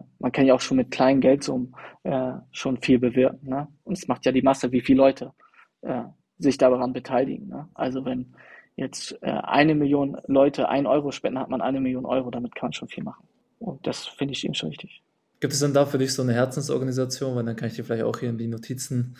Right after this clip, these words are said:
Speaker 2: packen von der Podcast-Folge.
Speaker 1: Äh, ja, auf jeden Fall die Jürgen Threhn Stiftung. Also die habe ich auch bei meinem Charity-Event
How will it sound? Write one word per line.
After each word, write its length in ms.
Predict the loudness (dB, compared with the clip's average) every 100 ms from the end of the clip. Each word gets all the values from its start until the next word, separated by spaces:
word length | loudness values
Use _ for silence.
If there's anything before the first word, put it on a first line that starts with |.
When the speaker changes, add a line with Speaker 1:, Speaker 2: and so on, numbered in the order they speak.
| -20 -20 -20 -20 -8
Speaker 2:
packen 280 | -4 -2 -2
von 180 | -2 -2
der 80 | -2
Podcast-Folge. 880 | -4 -6 -8 2 4 6 6 2 0
Speaker 1:
Äh, 60 |
ja, 220 | 6 8 6
auf 140 | 4
jeden 140 | 2 4
Fall 200 | 4 4
die 80 |
Jürgen 220 | 6 4 4
Threhn 220 | 2 2
Stiftung. 500 | -2 -6 -6 -10 -12 _
Also 380 | -8 -6 -6 -8 _
die 220 | -4 -2 -4
habe 140 | -8
ich 140 | -2
auch 200 | 0 -2 _
bei 100 | -2
meinem 180 | 0 0
Charity-Event 640 | 2 0 -2 -8 -8 -10